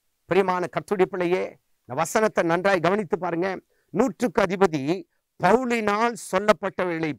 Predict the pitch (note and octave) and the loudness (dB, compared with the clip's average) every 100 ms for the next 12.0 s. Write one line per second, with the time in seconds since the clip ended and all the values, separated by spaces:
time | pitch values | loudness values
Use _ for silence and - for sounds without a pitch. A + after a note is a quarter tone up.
0 | _ - F#3 G3+ G3 _ G#3+ G3 D3+ F2+ | _ -4 -2 -2 -4 _ -6 -4 -4 -8
1 | _ _ _ _ _ _ _ _ _ B2+ | _ _ _ _ _ _ _ _ _ -8
2 | D#3 F3 A3+ A#3+ G#3+ G3 E3+ D3 A#3 G#3+ | -2 2 4 2 2 2 2 0 -6 -8
3 | _ _ _ F3+ F3+ - G#3+ D3 E3 A#3 | _ _ _ -4 -4 2 2 2 4 6
4 | A3+ G#3 G3+ F3+ F#3+ F3 D#3 D#3+ F#3+ F#3+ | 4 2 0 0 0 -2 -8 -6 -4 -4
5 | F3+ E3 C3+ D#3+ D#3 C3 G2 _ _ _ | -4 -6 -6 -6 -6 -8 -12 _ _ _
6 | _ _ - G3 A#3 A3+ F3 A3+ - A3+ | _ _ -4 -2 0 0 -2 -4 -6 -8
7 | G#3 E3+ D#3+ D3+ C3+ G#2 - _ _ _ | -6 -6 -8 -8 -10 -12 -20 _ _ _
8 | _ _ D3 G3 E3+ D3 A#2+ A3 B3 F#3 | _ _ -4 -2 -2 -4 -2 0 2 2
9 | F3 A3+ A#3 G#3+ G3 F#3 D#3 F3 G3 G3+ | 0 0 -2 -4 -4 -2 0 0 -2 -2
10 | F3+ C3 - _ _ _ - C4 C4+ B3 | -2 -2 -8 _ _ _ -10 -8 -10 -10
11 | A3 G#3 E3 E3+ F#3+ - E3 D3+ C3+ | -10 -12 -12 -10 -10 -12 -14 -12 -12